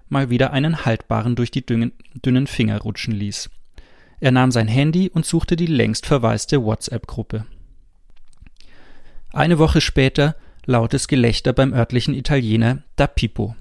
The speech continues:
Predrag hatte für alle Pippo Speziale aufgetischt, seine viel zu dick belegte Pizza mit der sagenumwobenen Zutat, um die er ein Geheimnis machte. Obwohl sich die Jungs jahrelang nicht gesehen hatten, war die Stimmung wie früher.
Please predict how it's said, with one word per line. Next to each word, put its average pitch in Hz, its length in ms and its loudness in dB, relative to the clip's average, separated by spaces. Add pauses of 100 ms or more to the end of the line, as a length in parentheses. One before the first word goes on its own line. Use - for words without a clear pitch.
(840)
Predrag 170 500 2
hatte 147 320 2
für - 220 -2
alle 160 380 2 (200)
Pippo 131 240 0
Speziale 110 600 0
aufgetischt, - 680 -6 (280)
seine 127 300 2
viel 175 300 2
zu - 140 -2
dick 131 260 -4
belegte 120 400 0
Pizza 143 520 0 (220)
mit 139 140 -2
der 156 100 4
sagenumwobenen 127 1040 0
Zutat, 117 560 -2 (280)
um 139 140 2
die 117 120 2
er 117 140 4
ein 131 140 0
Geheimnis 113 480 0
machte. 110 440 -8 (1400)
Obwohl 156 280 4
sich 190 140 4
die 151 140 0
Jungs 147 280 2
jahrelang 139 520 2
nicht 139 160 -4
gesehen 123 400 0
hatten, 127 320 -2
war 127 100 2
die 135 80 -4
Stimmung 117 400 0
wie 147 140 2
früher. 104 460 -2